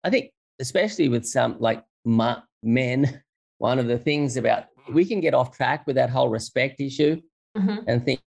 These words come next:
Speaker 1: when things aren't going right, the horse is getting disrespectful, so he is doing it to be wrong. I remember working, uh, with a, with a fellow once. Um, there, there was a few of us, a, a really good friend of mine from Australia, and, and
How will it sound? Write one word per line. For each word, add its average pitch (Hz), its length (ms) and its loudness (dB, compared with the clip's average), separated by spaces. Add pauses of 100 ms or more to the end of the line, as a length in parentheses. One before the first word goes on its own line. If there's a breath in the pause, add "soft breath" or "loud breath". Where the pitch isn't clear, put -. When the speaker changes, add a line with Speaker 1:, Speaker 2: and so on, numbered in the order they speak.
(180)
Speaker 1:
when 135 240 0
things 139 200 -6
aren't 131 180 0
going 120 240 0
right, 123 240 2
the 120 80 -4
horse 127 240 -2
is 131 60 -10
getting 120 240 2
disrespectful, 123 760 -2
so 120 200 0
he 117 200 0
is 127 100 2
doing 131 240 2
it 104 140 -2
to 123 80 -6
be 123 120 0
wrong. 127 420 0 (640)
I 156 120 2
remember 131 280 0
working, 117 640 0
uh, 101 180 -2 (300)
with 113 240 0
a, 73 40 -6
with 113 160 2
a 110 300 -2
fellow 117 260 2
once. 113 400 -2
Um, 101 360 -2 (420)
there, 110 160 2
there 107 160 0
was 107 140 -2
a 104 100 -6
few 117 220 2
of 113 100 2
us, 113 160 -2
a, 110 100 -2 (140)
a 113 80 0
really 113 220 2
good 110 200 -2 (360)
friend 117 240 0
of 110 140 -4
mine 113 380 0
from 110 240 -2
Australia, 110 600 0
and, 107 180 -2
and 110 300 -4